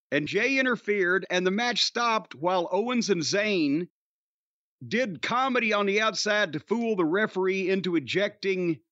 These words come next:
Jay for something else, and then they went to the break in under a minute. And they came back, and Riddle beat him in about three more minutes. And,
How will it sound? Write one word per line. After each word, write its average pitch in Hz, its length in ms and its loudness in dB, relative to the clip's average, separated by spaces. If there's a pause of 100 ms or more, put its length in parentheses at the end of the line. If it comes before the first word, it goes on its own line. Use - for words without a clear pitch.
(120)
Jay 156 680 0 (160)
for 139 120 -2
something 175 440 0
else, 160 460 2
and 170 160 0
then 202 100 2
they 208 100 2
went 185 220 0
to 175 60 -2
the 160 80 0
break 151 400 0
in 143 120 0
under 165 300 2
a 143 40 2
minute. 135 320 0 (920)
And 170 140 0
they 190 120 2
came 196 240 0
back, 196 260 0
and 160 160 2
Riddle 202 240 0
beat 180 260 -2
him 180 160 0
in 160 80 2
about 143 420 -4
three 156 180 0
more 139 180 0
minutes. - 460 -2 (1700)
And, 180 520 4